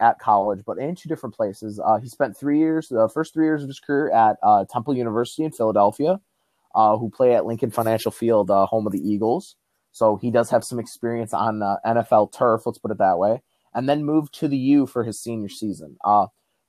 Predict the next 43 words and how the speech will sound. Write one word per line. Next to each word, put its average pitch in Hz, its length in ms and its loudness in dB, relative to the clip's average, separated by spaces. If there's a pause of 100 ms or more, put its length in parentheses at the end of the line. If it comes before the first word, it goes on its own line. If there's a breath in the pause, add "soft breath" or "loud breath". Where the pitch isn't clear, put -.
pretty 220 140 2
good 185 180 -4
career, 196 360 0
hundred 160 260 0
eighty-two 156 340 -2
total 156 240 0
tackles, 143 420 0
fifty-four 151 460 0
for 139 160 0
a 135 60 6
loss, 127 360 4
and 123 220 -8
thirty 135 300 -2
and 123 80 -8
a 107 40 -6
half 113 220 -6
sacks 110 420 -4
in 120 120 -12
his 110 120 -10
four 120 200 -6
seasons 107 340 -10
between 104 320 -12
Temple 113 400 -6
and 117 180 -6
Miami. 113 460 -4 (420)
Uh, 120 120 0
his 143 100 -10
best 214 220 -2
season 156 280 -4
was 123 200 2
his 117 160 -6
last 110 400 2
year 110 240 -2
in 107 160 -6
Temple, 101 340 -4
though. 85 260 -4 (560)
Forty-nine 156 440 2
total 131 200 -2
tackles, 107 380 0
nineteen 131 400 -6
for 123 160 0
a 113 60 4
loss, 104 360 4